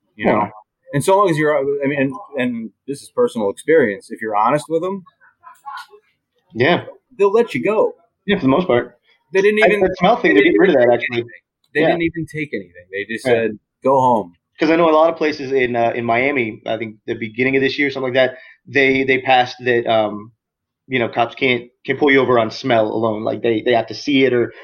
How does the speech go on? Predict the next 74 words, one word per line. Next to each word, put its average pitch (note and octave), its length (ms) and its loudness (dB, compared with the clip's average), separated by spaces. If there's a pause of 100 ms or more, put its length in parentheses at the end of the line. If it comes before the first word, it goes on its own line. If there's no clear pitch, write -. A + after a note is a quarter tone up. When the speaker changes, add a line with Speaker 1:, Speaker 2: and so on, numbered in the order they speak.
(140)
Speaker 2:
there's B2+ 100 -4
gotta B2 180 0
be, B2 100 4
like, A#2 160 2
actual A#2+ 280 0
proof. C#3+ 320 -2
So B2 280 0
I C3 80 4
know C3 100 0
a - 20 0
lot C3+ 220 2
of C#3+ 80 -2
places A#2 340 -4
are A#2 60 -8
doing A#2 220 0
away A#2 160 2
with A2+ 100 -4
that A#2 200 -6
smell. C3 380 0 (280)
So D3+ 100 0
yeah, D3 140 4
'cause, B2 120 -4
uh, C3+ 220 2
apparently D3 320 2
that's C3+ 160 0
one D3 80 -6
of B2+ 40 -4
those B2+ 160 -4
things C3 240 -2
that, A#2+ 180 0
you A#2 60 -6
know, G#2+ 140 -6 (220)
uh, A#2 100 -2
they D#3 120 2
probably F#3+ 260 2
had D3+ 80 6
a C#3+ 40 2
lot C3+ 140 2
more C3 200 -4
issues E3+ 580 -6 (420)
than, C3+ 320 2
you C#3 60 2
know, C3 80 2
than, A#2+ 220 0
than, A#2+ 240 -2
you A#2+ 100 -2
know, A2+ 60 -6
positives. C#3 520 0
Like, A#2+ 140 0
somebody C3 200 -6
smells C3 440 0
like C#3 180 2
weed C#3 160 2
and B2+ 80 -4
you A#2+ 60 -6
bust B2+ 240 -2
them B2 120 -6
and B2 160 -2
they've A#2+ 120 -2
got A#2+ 160 2
nothing, A#2+ 300 -2
but C#3+ 120 -4
you - 60 -20
still - 160 -14
smell B2 220 -2
like B2+ 100 0
it C#3 60 -2
'cause B2 100 -20
that A2 160 -12
fucking A2 200 -12
shit - 180 -16
sticks - 260 -14
to C3+ 80 -8
you. C#3+ 160 -6